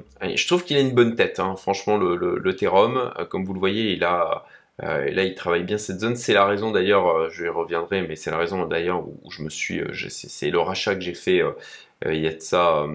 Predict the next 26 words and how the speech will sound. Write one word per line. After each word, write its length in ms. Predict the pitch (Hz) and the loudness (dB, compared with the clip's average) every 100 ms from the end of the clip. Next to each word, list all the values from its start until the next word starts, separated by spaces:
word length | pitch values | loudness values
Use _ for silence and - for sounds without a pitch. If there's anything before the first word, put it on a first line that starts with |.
| - - | -10 -8
quelques 540 | 92 - - 90 85 | -8 -6 0 0 0
jours, 500 | 85 95 107 104 - | -4 -2 -2 -2 -6
une 80 | 92 | -10
semaine, 380 | - 87 92 92 | -4 -2 0 -2
je 60 | |
me 60 | 87 | -8
souviens 280 | - 85 80 | -6 -6 -4
plus 180 | - 90 | -4 -4
exactement. 600 | 87 - 85 95 113 - - - - - - - | -4 -4 0 0 0 -8 -20 -18 -16 -18 -14 -2
Euh, 560 | 80 82 82 85 85 - - | 4 4 2 -2 -8 -10 -4
mais 420 | 85 87 85 - _ _ _ _ | 0 2 0 -4 _ _ _ _
j'avais 360 | 110 104 104 113 | -6 2 2 2
déjà 260 | 113 117 | 2 2
de, 320 | 107 104 101 92 | 2 4 4 4
c'était 320 | - 98 107 | 0 -4 -4
déjà 400 | 104 113 127 123 | 0 2 4 4
de 160 | 104 | 4
l'argent, 720 | 104 101 104 - 120 123 120 - | 4 4 2 0 2 2 2 -8
du 120 | 104 | -4
capital 420 | - - - 104 - | -2 -2 0 -2 -2
qui 100 | 98 | -4
était 160 | 92 | 0
alloué 260 | 90 90 95 | 0 0 0
dans 160 | 85 | 0
la 60 | 82 | -2
crypto, 420 | 82 80 107 - | -6 -4 -4 -6